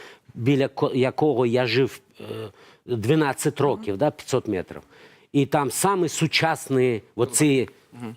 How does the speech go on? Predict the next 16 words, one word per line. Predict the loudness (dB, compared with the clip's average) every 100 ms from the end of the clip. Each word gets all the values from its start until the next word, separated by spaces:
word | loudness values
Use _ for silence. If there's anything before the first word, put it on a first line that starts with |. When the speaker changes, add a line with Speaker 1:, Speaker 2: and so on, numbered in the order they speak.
| -6
Speaker 1:
е, | -4 -4 0
літаки | 0 0 -2 0 0
стоять. | 0 0 2 0 0
Да? | 0 -2
Коли | 0 2 4
ми | 4
там | 2 -2 0
достаємо, | -2 -2 0 2 2 0 -4 -10 -20 -20 _ 0
мен-, | 2 4 4
мені | 4 4 2
дивно | 2 2 2 2 0
чути, | 2 0 2 0 0
що | 0 0 2
ми | 4
не | 4 4
можемо | 4 2 2 2 2